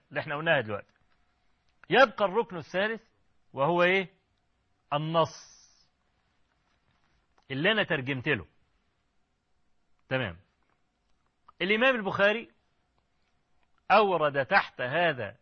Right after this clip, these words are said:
التبويب ثلاثة أحاديث فيما أذكر يعني. الحديث الأول حديث أبي بكرة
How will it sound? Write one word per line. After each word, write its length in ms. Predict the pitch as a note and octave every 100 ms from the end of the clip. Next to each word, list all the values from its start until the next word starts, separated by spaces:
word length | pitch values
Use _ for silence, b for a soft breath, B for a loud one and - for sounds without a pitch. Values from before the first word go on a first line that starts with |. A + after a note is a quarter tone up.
| -
التبويب 720 | G#2+ - C3 A#2+ D3 G3 F#3 _ _ _ _ _ _ _ _ _ _ _ _ _ _ _ _
ثلاثة 560 | - E3 A3 - E3+ D3+
أحاديث 460 | C3 C3+ A#2+ G#2 - _ _ _ _ _ _ _
فيما 280 | D#3 D3 C#3+
أذكر 280 | B2 - E2
يعني. 180 | C#2+ F2 _ _ _ _ _ _ _ _ _ _ _ _ -
الحديث 360 | C3+ E3+ G3
الأول 440 | E3 F#3 F3+ A3 - _ _ _ _ _ _ _ _ _ _
حديث 380 | - B2+ E3 C#3+
أبي 260 | C#3 C3+ B2+
بكرة 380 | D#3 G3+ G3